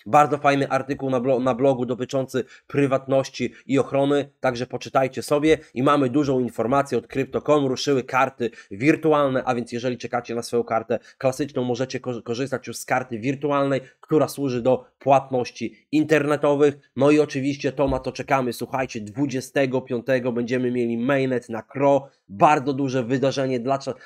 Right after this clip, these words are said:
dla samego całego dużego ekosystemu Crypto com. Zobaczymy oczywiście, jak to się, jak to wszystko się rozegra.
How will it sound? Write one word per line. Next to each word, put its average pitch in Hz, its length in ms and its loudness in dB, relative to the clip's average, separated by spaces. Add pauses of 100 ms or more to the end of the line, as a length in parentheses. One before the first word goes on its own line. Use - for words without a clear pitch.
(120)
dla 135 220 2
samego 131 680 2 (120)
całego 135 480 4
dużego 127 580 0
ekosystemu 127 800 -4 (200)
Crypto 143 440 0
com. 131 320 2 (240)
Zobaczymy 147 480 0
oczywiście, 139 440 -6
jak 135 140 -2
to 127 80 -12
się, 123 200 -4 (180)
jak 135 200 2
to 131 60 -6
wszystko 127 320 -8
się 127 160 -2
rozegra. 127 580 2